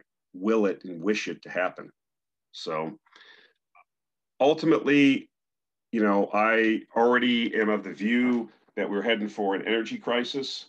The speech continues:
in the world, uh, vis-a-vis oil and gas in the next couple of years. This won't, this will help that situation. It won't be the defining factor, but,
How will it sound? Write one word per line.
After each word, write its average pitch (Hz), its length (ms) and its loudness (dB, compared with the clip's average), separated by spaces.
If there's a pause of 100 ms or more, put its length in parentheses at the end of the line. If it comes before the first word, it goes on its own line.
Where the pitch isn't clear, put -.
(420)
in 107 80 -8
the 101 80 -4
world, 110 460 0 (840)
uh, 87 220 -8
vis-a-vis 95 680 -6
oil 98 180 0
and 95 120 -6
gas 95 520 -2 (840)
in 90 80 -12
the 90 60 -8
next 95 220 -8
couple 95 220 -8
of 92 60 -10
years. 120 440 -4 (340)
This 107 280 -4
won't, 110 320 0 (240)
this 117 260 -6
will 110 120 0
help 104 280 -2
that 95 140 -4
situation. 95 520 -6
It 71 60 -8
won't 107 220 0
be 104 60 -4
the 92 100 -6
defining 95 480 -2
factor, 120 580 -2 (420)
but, 95 360 2